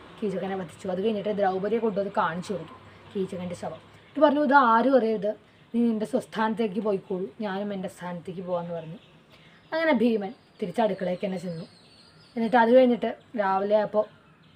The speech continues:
ദ്രൗപദി പറഞ്ഞു, "കണ്ടോ, എൻ്റെ ഗന്ധർവന്മാരായ പതിമാരാണ് ഇയാളെ കൊന്നത്, ഞാനന്ന് പറഞ്ഞതല്ലേ" എന്നൊക്കെ പറഞ്ഞിട്ട് ദ്രൗപദി ഇങ്ങനെ ഉറക്കെ വിളിച്ചു പറയുകയും ചെയ്തു.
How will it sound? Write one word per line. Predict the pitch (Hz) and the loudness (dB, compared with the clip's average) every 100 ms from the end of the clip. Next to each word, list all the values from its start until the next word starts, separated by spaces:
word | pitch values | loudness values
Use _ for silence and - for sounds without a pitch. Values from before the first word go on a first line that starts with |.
| - | -6
ദ്രൗപദി | 202 196 190 208 208 | -2 0 0 0 0
പറഞ്ഞു, | 185 220 - _ - _ - _ - _ _ _ - | -2 -6 -12 _ -20 _ -20 _ -20 _ _ _ 0
"കണ്ടോ, | 240 240 220 | 4 6 6
എൻ്റെ | 247 247 | 8 8
ഗന്ധർവന്മാരായ | 226 196 247 254 262 262 269 269 | 6 4 4 6 8 6 6 4
പതിമാരാണ് | 233 233 247 262 254 254 226 | 4 6 6 6 6 4 4
ഇയാളെ | 220 233 - | 4 4 2
കൊന്നത്, | 214 202 196 175 | -2 0 0 0
ഞാനന്ന് | 190 233 247 254 | -2 2 4 4
പറഞ്ഞതല്ലേ" | 220 202 226 254 226 | 2 2 2 4 2
എന്നൊക്കെ | 233 233 214 | 0 0 0
പറഞ്ഞിട്ട് | 196 175 220 214 | 0 0 -2 0
ദ്രൗപദി | 202 202 202 214 | 0 0 0 -4
ഇങ്ങനെ | 196 214 | -4 -2
ഉറക്കെ | 220 196 202 | -2 0 -2
വിളിച്ചു | 196 - 226 | -2 0 0
പറയുകയും | 180 170 170 | 0 -2 -6
ചെയ്തു. | 147 | -10